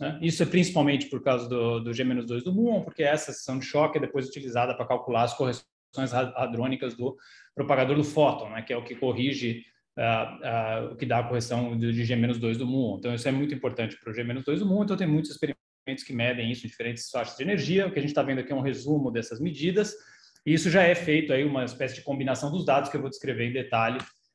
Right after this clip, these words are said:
depois, né? Então, se você fizer um zoom disso aqui, você vai descobrir que, na verdade, tem um monte de experimentos aqui, Keter, B S dois, Cleo, B S, né?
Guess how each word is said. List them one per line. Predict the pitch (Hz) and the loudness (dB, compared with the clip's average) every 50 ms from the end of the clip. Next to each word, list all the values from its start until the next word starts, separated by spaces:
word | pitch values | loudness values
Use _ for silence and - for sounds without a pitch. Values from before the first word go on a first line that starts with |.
| _ - | _ -2
depois, | 139 147 147 147 156 131 104 - - - - | 0 0 2 4 4 4 4 2 -2 -6 -4
né? | 120 131 139 | -4 -4 -2
Então, | - 170 170 180 185 156 - - - | 0 2 2 4 2 2 -2 -4 -6
se | - - | -6 -4
você | 147 147 | -4 -4
fizer | 143 135 151 | 0 2 2
um | 151 151 139 | 2 2 2
zoom | 117 117 127 160 180 170 | 0 0 2 2 2 2
disso | 139 131 127 - 151 | 2 0 -2 -2 -4
aqui, | 147 - 180 | -4 -4 -6
você | 175 - 170 | -6 -6 -4
vai | 143 143 147 | -2 -2 -2
descobrir | 147 - - 185 131 127 135 151 160 | -4 -4 -6 -6 -4 -2 0 0 0
que, | 151 143 | 0 0
na | 123 | -2
verdade, | 117 120 117 127 131 131 | -2 0 0 0 -2 -2
tem | - 151 | -2 -2
um | 165 | -2
monte | 175 170 165 180 180 175 - | -2 0 -2 -2 -2 -4 -8
de | - - | -12 -12
experimentos | - - 139 135 131 127 127 139 139 - - | -8 -6 -6 -4 -2 -2 0 0 -2 -2 -6
aqui, | - - - 135 127 | -10 -12 -10 -10 -8
Keter, | - 120 123 131 120 - 110 107 | -6 -4 -4 -2 -2 -4 -8 -8
B | - 113 | -8 -6
S | 113 117 117 - - - - | -6 -6 -8 -10 -14 -12 -8
dois, | 135 131 139 135 123 113 - - 120 110 - - | -4 -2 -2 -2 -2 -4 -6 -8 -10 -12 -8 -6
Cleo, | 135 127 127 127 123 113 110 | -4 -2 0 0 -2 -2 -2
B | 117 117 | -4 -4
S, | 117 120 127 131 127 117 - - - 113 113 117 | -2 -2 -2 -4 -4 -4 -4 -6 -6 -8 -8 -6
né? | 123 131 151 180 | -6 -4 -4 -4